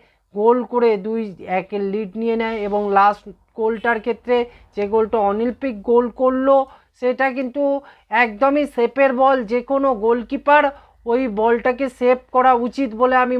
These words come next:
মনে করি, কারণ যেভাবে সে গোলটা দাঁড়িয়ে দাঁড়িয়ে খেলো এটা এক কথায় হাস্যকরই বলা চলে, কারণ অলিম্পিক গোল যদি একটা গোলকিপার খায় সেটা পুরোপুরি গোলকিপারেরই দায়িত্ব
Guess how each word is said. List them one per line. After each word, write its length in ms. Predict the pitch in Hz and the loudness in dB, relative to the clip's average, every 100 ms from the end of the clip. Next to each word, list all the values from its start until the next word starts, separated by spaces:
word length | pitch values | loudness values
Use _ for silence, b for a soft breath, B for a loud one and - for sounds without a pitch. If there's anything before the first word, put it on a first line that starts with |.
| 247 | -2
মনে 160 | 254 247 | -2 -2
করি, 180 | 262 269 269 b b - | -2 -2 -6 b b -2
কারণ 260 | 233 262 254 - b b | 2 4 2 -6 b b
যেভাবে 460 | 220 247 262 254 269 262 262 b b | -2 4 4 4 2 2 -4 b b
সে 140 | 262 254 202 | -2 -2 2
গোলটা 360 | 233 247 208 262 | 2 2 2 2
দাঁড়িয়ে 360 | 220 220 240 247 | 2 0 0 0
দাঁড়িয়ে 240 | 262 269 240 | 0 0 -4
খেলো 320 | 254 254 262 254 233 | -2 2 4 4 2
এটা 220 | 233 254 247 233 - b b 214 | 0 2 2 0 -4 b b -4
এক 80 | 214 233 | -4 -6
কথায় 300 | 247 262 233 | -2 0 2
হাস্যকরই 640 | 202 208 - 240 247 277 262 | 0 -2 -4 -2 0 2 2
বলা 260 | 254 254 254 | 4 4 2
চলে, 180 | 254 247 | 2 0
কারণ 260 | 240 233 233 220 | 0 -4 -4 -6
অলিম্পিক 500 | 226 233 233 269 240 196 | -6 -6 -8 -10 -12 -6
গোল 280 | 233 247 262 254 B B | 2 4 2 -2 B B
যদি 160 | 226 247 | -4 -2
একটা 400 | 240 - 240 254 240 202 | -2 -4 0 2 2 2
গোলকিপার 560 | 226 208 247 - 262 247 - | 0 -2 -6 2 2 2 2
খায় 280 | 233 262 254 b b - | 4 4 2 b b -16
সেটা 220 | 214 254 254 240 | -2 0 0 -2
পুরোপুরি 500 | 240 240 247 294 285 | -2 -2 -2 -4 -2
গোলকিপারেরই 880 | 233 226 202 240 262 262 262 277 | 0 0 -2 -6 -2 0 0 -2
দায়িত্ব 380 | 240 233 233 - | 0 0 0 -4